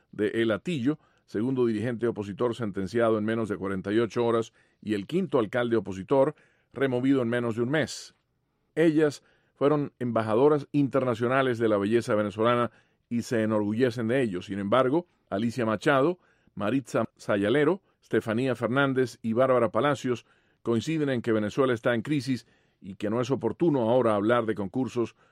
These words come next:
como el Miss Universo. Aún faltan varios meses para el próximo certamen, pero las redes sociales han sido escenario en los últimos días de un debate sobre la conveniencia o no de que Venezuela participe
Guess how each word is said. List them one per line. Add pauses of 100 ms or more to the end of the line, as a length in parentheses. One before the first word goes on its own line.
(140)
como
el
Miss
Universo. (440)
Aún
faltan
varios
meses (340)
para
el
próximo
certamen,
pero (300)
las
redes
sociales (260)
han
sido
escenario
en
los
últimos
días (320)
de
un
debate
sobre
la
conveniencia
o
no
de
que
Venezuela
participe